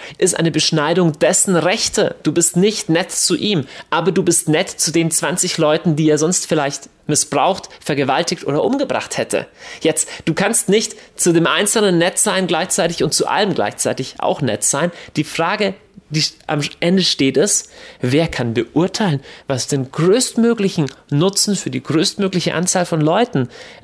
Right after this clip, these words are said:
bringt? Und hier muss man völlig klar sagen, hier stehen wir vor der Frage, wer entscheidet, wer Gut und Böse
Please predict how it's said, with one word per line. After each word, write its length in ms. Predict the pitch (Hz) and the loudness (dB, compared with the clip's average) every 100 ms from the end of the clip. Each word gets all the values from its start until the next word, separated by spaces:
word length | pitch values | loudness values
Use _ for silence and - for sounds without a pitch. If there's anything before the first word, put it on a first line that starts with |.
| - | -4
bringt? 420 | 131 120 123 - - _ | -2 -2 -6 -12 -16 _
Und 140 | 156 143 | -2 0
hier 120 | 196 | 2
muss 160 | 196 | 2
man 160 | 175 151 | 0 0
völlig 280 | 180 226 - | 2 0 0
klar 220 | - 143 | -2 0
sagen, 320 | 139 185 127 - - | 0 0 -2 -6 -8
hier 160 | 156 | -4
stehen 260 | 139 143 160 | -2 0 -2
wir 80 | 143 | -2
vor 140 | 131 | -4
der 100 | 117 | -6
Frage, 460 | 110 123 127 135 117 - - - | -6 -2 -2 0 -4 -6 -20 -14
wer 560 | 113 123 185 143 151 170 - - - _ _ - | -6 0 2 2 -2 -4 -12 -20 -20 _ _ -6
entscheidet, 500 | 123 - 120 120 123 | -4 -2 -2 -2 -4
wer 120 | 131 | -4
Gut 300 | - 151 143 | -2 -2 -2
und 180 | 113 104 | -8 -4
Böse 440 | 135 143 117 101 | 0 2 0 -4